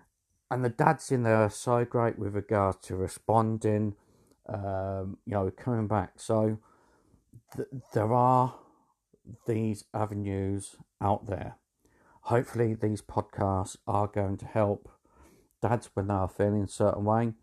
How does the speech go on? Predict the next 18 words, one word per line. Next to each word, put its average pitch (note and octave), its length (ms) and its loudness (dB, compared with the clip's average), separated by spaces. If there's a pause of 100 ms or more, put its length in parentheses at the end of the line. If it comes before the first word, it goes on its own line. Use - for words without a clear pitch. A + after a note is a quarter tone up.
(420)
and G#2+ 180 -2
you'll A#2 120 2
be A2 200 0
able A#2+ 340 2
to - 140 -4
listen A#2+ 380 -2
to - 160 -10
these G#2 240 -2
at - 120 -6
any B2+ 240 2
time. A2 540 2 (760)
You F2+ 100 -6
know, F#2+ 320 2 (520)
y-, A2+ 200 -6
if - 260 -8
you G2+ 220 -4
get - 180 -4
interrupted C3 720 0